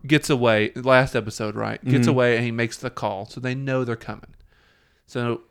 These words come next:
Speaker 1: we get the first round of people running at Ezekiel's group.
Speaker 2: Yeah.
Speaker 1: Right? And this is the one with the flank trap and stuff
Speaker 2: Mm-hmm.
Speaker 1: like that. Why was there a second group coming?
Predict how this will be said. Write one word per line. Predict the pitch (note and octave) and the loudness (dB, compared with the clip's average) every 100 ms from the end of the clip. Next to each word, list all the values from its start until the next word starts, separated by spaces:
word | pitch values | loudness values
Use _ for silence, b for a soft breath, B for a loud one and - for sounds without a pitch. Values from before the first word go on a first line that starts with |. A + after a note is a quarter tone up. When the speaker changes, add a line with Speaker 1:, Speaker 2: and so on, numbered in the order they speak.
| _ _ _ _ - - | _ _ _ _ -20 -6
Speaker 1:
we | C#3 | -2
get | D#3 D#3 | -2 -2
the | |
first | C#3+ D3+ C#3 - | -2 2 2 0
round | B2+ A#2+ A2 | -4 -2 -2
of | |
people | B2+ A2+ A2 | -6 -6 -6
running | A2 A#2+ A#2+ A#2 A2 _ _ | -2 -2 -2 -6 -10 _ _
at | B2+ B2 - - - - - - - | -2 0 0 -6 -20 -20 -20 -16 -8
Ezekiel's | B2+ A#2+ - A2 - | -4 -2 -2 -6 -8
group. | G#2+ G#2+ | -12 -6
Speaker 2:
Yeah. | B2+ A2 G#2 - | -2 0 -2 -6
Speaker 1:
Right? | A2 A2+ - _ | -2 -2 -4 _
And | B2+ | -8
this | A2+ | -8
is | A#2+ | -6
the | A2 | -4
one | A2 | -4
with | G#2 | -6
the | G#2+ | -10
flank | - A2 G#2 | -8 -8 -8
trap | - A2 G2+ - | -8 -6 -8 -12
and | - | -10
stuff | B2 A#2 | -2 2
Speaker 2:
Mm-hmm. | A#2 | 2
Speaker 1:
like | G#2+ | 0
that. | B1 - _ _ _ _ _ _ _ _ _ _ _ _ - - - - | -8 -16 _ _ _ _ _ _ _ _ _ _ _ _ -20 -20 -18 -12
Why | B2 C#3+ F3 | 0 4 6
was | F3+ D#3 | 4 2
there | D3+ B2 | 2 2
a | |
second | - - F3 F3+ F3 A#2+ | 0 -4 0 0 -2 -6
group | B2+ A#2+ G#2 - _ _ _ - _ _ - - - - - | -4 -4 -4 -8 _ _ _ -20 _ _ -20 -18 -18 -16 -16
coming? | - D3 A2 - - | -8 -6 -6 -8 -18